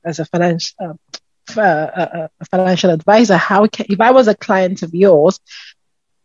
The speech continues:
and, uh, I'm saying, "Look, I really do wanna invest in property, but I don't know how to raise money," what, what kind of stuff can you tell me? What kind of advice can you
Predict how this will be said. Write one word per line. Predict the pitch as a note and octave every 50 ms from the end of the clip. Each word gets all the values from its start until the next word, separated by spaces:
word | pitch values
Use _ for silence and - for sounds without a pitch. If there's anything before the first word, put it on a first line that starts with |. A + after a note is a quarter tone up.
| -
and, | G#3 F#3+ F3+ E3+ D#3+ D#3+ D#3+
uh, | E3 D#3+
I'm | E3 F3 E3+
saying, | E3+ - F#3+ F3+
"Look, | F3+ E3+ -
I | E3+ F3+
really | F3+ F#3 G3+ G#3 A3+
do | G3 G#3 F#3+
wanna | F#3 D#3+
invest | D#3+ D#3+ D#3 - D3 D#3 - -
in | D#3
property, | - - A3 G#3+ - G3+ - - G3+ F#3+
but | F3+ F#3 F3
I | E3 D#3+ D#3 D#3 _ _ -
don't | - D#3 - -
know | D#3 D3+ D3+
how | D3+ - - D#3+ D#3
to | - - D#3
raise | D3+ D#3 D3+ D3 D#3+
money," | D#3 E3+ F3+ F3 F3 F3 E3+ E3 E3 F3+ F#3
what, | F#3 F#3+ F#3+ - -
what | - G3+ F#3+
kind | - G3+ F#3
of | F3
stuff | - - F#3 -
can | - - F3+ E3
you | E3 D#3+
tell | - - - - G3+ G#3 - F3 F3
me? | E3+ D#3+
What | D#3 D#3+ D#3+ -
kind | E3 D#3+
of | D3+
advice | D3 D3+ - - D#3 D#3+ F3+ -
can | - - E3+ D#3+
you | D#3 D3